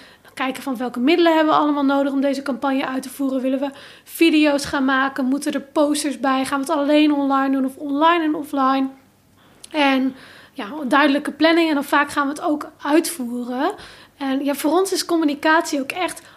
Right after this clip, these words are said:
alles om je doelgroep te bereiken. Dus wil je, moeten we een evenement organiseren? Moeten we een programma samenstellen? Moeten we een pop-up tentoonstelling maken? Moeten we, het kan,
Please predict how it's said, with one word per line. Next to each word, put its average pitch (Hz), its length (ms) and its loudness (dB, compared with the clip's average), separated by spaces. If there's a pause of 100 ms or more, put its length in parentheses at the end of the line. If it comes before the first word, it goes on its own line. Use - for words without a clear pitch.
alles 359 320 4
om 302 140 2
je 285 80 2
doelgroep 294 340 0
te 254 100 -6
bereiken. 233 360 -8
Dus 233 200 -4
wil 277 200 2
je, 320 280 2
moeten 330 240 2
we 330 60 -2
een 311 60 0
evenement 311 520 4
organiseren? 254 640 -6
Moeten 294 220 -2
we 339 60 2
een 294 60 0
programma 330 400 4
samenstellen? 254 680 -4
Moeten 294 300 -2
we 294 60 2
een 294 160 2
pop-up 339 320 0
tentoonstelling 254 760 -4
maken? 254 320 -4
Moeten 302 220 2
we, 339 80 2 (680)
het - 260 -18
kan, 392 240 4